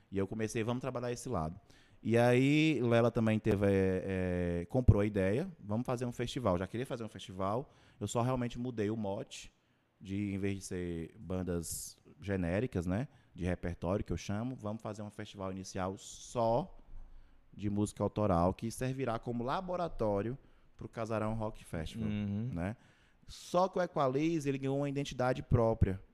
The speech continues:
Speaker 1: Ele cresceu muito. Pra você ter ideia, a gente fez a primeira noite, eram quatro noites da Equalize.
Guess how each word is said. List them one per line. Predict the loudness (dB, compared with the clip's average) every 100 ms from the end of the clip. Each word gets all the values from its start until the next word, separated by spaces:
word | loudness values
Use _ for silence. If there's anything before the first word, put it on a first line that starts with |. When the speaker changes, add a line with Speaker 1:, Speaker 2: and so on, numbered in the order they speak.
| -16 -4
Speaker 1:
Ele | -4
cresceu | -2 -2 -2 0 4 6
muito. | 6 2 0 -2 -8
Pra | -10 _ _ _ -6
você | -2
ter | 4 4
ideia, | 4 4
a |
gente | 4 0
fez | 0 2
a | 2
primeira | 2 2 2 2
noite, | 2 0 0
eram | -4 -2
quatro | -2 -4 -4
noites | -2 -2 -2
da | -6
Equalize. | -4 -4 -4 -6